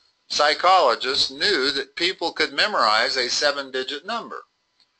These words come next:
But the moment you get beyond seven, if I give you a twelve-digit number to memorize, that becomes extremely difficult unless you break it up. If you break it up into three groups of four, not so hard to memorize.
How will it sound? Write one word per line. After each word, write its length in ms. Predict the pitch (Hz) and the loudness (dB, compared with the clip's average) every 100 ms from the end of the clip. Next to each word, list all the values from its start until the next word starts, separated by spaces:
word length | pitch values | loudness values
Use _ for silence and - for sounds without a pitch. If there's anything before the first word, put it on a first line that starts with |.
| _ _ - | _ _ -6
But 140 | 147 | -4
the 80 | 156 | -4
moment 420 | 175 226 240 156 | -2 -2 0 -2
you 80 | 196 | 0
get 260 | 190 202 - | 0 0 0
beyond 400 | 165 185 196 180 | 2 4 2 2
seven, 420 | - 226 196 85 - _ _ | 2 2 0 -2 -10 _ _
if 140 | 139 | -4
I 120 | 170 196 | 0 0
give 260 | 190 185 | 0 -2
you 180 | 185 165 | -2 -2
a 40 | |
twelve-digit 920 | 156 - 180 220 208 131 117 101 101 104 | -2 -2 2 2 2 0 -4 -4 -6 -6
number 340 | 104 95 95 | -6 -4 -8
to 100 | 90 | -10
memorize, 760 | 92 95 92 87 87 87 113 120 | -10 -10 -8 -6 -4 -4 -4 -2
that 240 | 185 254 | -2 -2
becomes 400 | 214 - 180 160 | -6 -4 -4 -4
extremely 520 | 165 - 196 196 175 | -4 -4 -6 -6 -8
difficult 720 | 151 220 - - 101 98 - - _ _ _ _ _ | -4 -4 -6 -10 -6 -4 -4 -8 _ _ _ _ _
unless 680 | 165 165 208 214 180 - 185 | -12 -2 2 4 2 0 -2
you 100 | 196 | -6
break 340 | - 175 190 | 0 2 2
it 120 | 196 | 2
up. 400 | 214 233 - - _ _ _ _ _ _ _ _ - | 4 4 2 -4 _ _ _ _ _ _ _ _ -8
If 180 | 156 | -6
you 140 | 180 185 | -6 -4
break 340 | 165 185 180 | 2 2 2
it 80 | 180 | 2
up 240 | 170 180 | 2 2
into 320 | 175 170 170 160 | -2 -6 -4 -6
three 360 | - 180 202 | -4 -2 -4
groups 480 | - 170 180 175 - | -4 0 0 0 -2
of 120 | 160 | -4
four, 640 | - 190 285 147 117 196 - _ _ _ | -4 -2 2 4 4 2 -4 _ _ _
not 320 | 120 113 131 139 | -4 0 2 0
so 220 | 175 165 | -2 0
hard 220 | 180 190 | 0 0
to 60 | 196 | -4
memorize. 680 | 214 262 202 127 - - | -6 -6 -6 -8 -10 -16